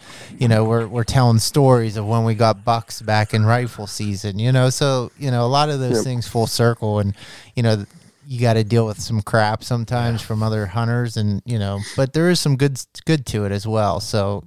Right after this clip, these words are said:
Speaker 1: you know, I think rifle season's gets a bad reputation, but there's also good that can be involved as well.
Speaker 3: Yeah.
Speaker 2: Yeah. Yeah. Rifle season will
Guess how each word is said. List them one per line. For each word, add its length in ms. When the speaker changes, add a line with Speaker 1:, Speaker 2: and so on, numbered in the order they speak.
Speaker 1:
you 80
know, 260
I 80
think 260
rifle 380
season's 840
gets 160
a 60
bad 440
reputation, 800
but 220
there's 220
also 300
good 220
that 200
can 140
be 80
involved 440
as 140
well. 320
Speaker 3:
Yeah. 200
Speaker 2:
Yeah. 220
Yeah. 100
Rifle 340
season 340
will 80